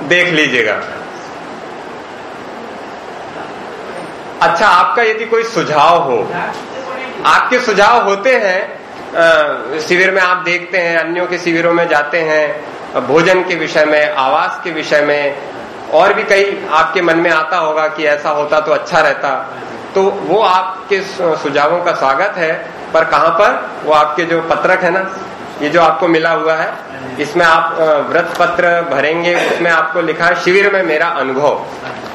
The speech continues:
उसके बाद फिर आप चाहें तो अपने सुझाव भी उसमें संकलित कर सकते हैं। भोजन के विषय में सुझाव, आ-, आवास के विषय में सुझाव,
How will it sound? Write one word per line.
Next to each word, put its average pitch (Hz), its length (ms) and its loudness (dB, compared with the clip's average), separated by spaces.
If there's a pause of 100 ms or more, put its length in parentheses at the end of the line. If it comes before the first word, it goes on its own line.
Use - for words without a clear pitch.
(100)
उसके 190 260 2
बाद 202 300 4
फिर 208 120 0
आप 185 220 -2
चाहें 170 220 0
तो 190 60 0
अपने 175 220 -2
सुझाव 127 480 0
भी 165 100 0
उसमें 139 220 -2
संकलित 135 460 0
कर 120 140 4
सकते - 340 -4
हैं। - 80 -12 (840)
भोजन 165 360 2
के 170 80 2
विषय 139 260 0
में 123 100 0
सुझाव, 98 380 -4 (840)
आ-, 127 360 -2
आवास 131 560 2
के 175 80 -2
विषय 160 240 0
में 151 100 0
सुझाव, 120 380 0